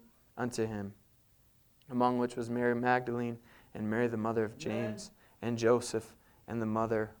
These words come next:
Speaker 1: of Zebedee's children. So we have the crucifixion of Jesus. Jesus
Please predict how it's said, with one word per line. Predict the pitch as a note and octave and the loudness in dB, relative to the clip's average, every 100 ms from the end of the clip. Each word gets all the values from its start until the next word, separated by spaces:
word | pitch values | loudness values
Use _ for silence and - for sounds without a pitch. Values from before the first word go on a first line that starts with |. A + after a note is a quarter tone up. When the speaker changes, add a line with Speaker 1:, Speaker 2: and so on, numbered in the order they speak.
| - | -12
Speaker 1:
of | A2 | -6
Zebedee's | A2 A2 A2+ A2 A2 A2+ - - - - | 2 2 2 -4 -4 -6 -10 -16 -20 -14
children. | - G2+ - D#2 - - _ _ _ _ _ - | -6 -6 -6 -12 -18 -20 _ _ _ _ _ -4
So | - C#3 | 4 6
we | C3+ | 6
have | C3+ C3+ | 8 6
the | B2+ | 4
crucifixion | A#2 - C3+ - C3 C3 B2+ - A#2+ A#2 - - - | -4 -4 -6 -6 -6 -6 -6 -8 -8 -10 -14 -20 -8
of | A#2+ B2 | -4 -4
Jesus. | A2+ A2 G#2 G2+ - - _ - - - - | -6 -8 -8 -12 -14 -16 _ -20 -20 -20 -16
Jesus | - C3 C#3 C#3+ C#3 - - | -4 -2 0 0 -2 -4 -12